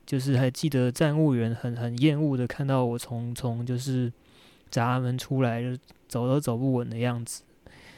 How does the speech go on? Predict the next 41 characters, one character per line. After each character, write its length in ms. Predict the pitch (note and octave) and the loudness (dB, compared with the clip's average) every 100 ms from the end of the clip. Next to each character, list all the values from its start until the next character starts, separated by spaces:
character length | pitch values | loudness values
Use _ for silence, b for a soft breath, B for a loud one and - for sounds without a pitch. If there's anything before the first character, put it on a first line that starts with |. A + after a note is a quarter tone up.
| B B | B B
那 80 | C3+ | 0
是 180 | D3 C#3+ | 2 2
接 240 | C#3 C3+ | 4 4
近 320 | C#3 C#3+ C3+ | 4 0 0
午 120 | B2 | 0
夜 180 | B2 C#3 | 2 2
十 300 | C3+ - B2 | 2 -4 -8
分 260 | B2 B2 C3 | -4 -4 -2
吧， 300 | B2 D3 - - _ _ _ _ | -6 -8 -18 -20 _ _ _ _
嗯。 300 | C#3 C3 B2+ _ _ - _ _ _ - b b b b b b b b b b b b _ | -4 -4 -8 _ _ -20 _ _ _ -20 b b b b b b b b b b b b _
但 280 | F3 E3+ D#3 | 4 6 6
总 200 | C#3 B2+ | 6 6
而 60 | |
言 100 | C3+ | 6
之 80 | C#3 | 6
就 120 | D#3+ | 6
这 120 | C#3+ | 6
样， 180 | C#3 B2 | 4 4
那 140 | C3 C3 | 2 2
我 100 | B2+ | 2
醒 220 | B2+ A#2 | 0 0
过 180 | C#3 B2+ | 4 4
来 160 | A#2 | 4
的 60 | A#2 | 2
时 40 | |
候， 80 | A#2+ | 0
手 220 | B2 A2 | 0 -4
机 120 | A#2+ | -4
已 20 | A#2+ | -4
经 200 | A2+ A2 | -4 -6
不 60 | |
见 300 | A2 - A2 G2+ | -8 -4 -4 -6
了， 140 | D3+ C3 _ _ _ | -12 -16 _ _ _
那 100 | D#3 | 2
是 120 | D#3+ | 4
最 160 | E3 D#3+ | 8 8
大 220 | D#3 C3+ | 8 6
的 40 | |
损 220 | C3+ A#2 B2 | 2 -4 -6
失 280 | - B2+ A#2 | -6 -2 -2
啦， 280 | A2+ B2 | -2 -6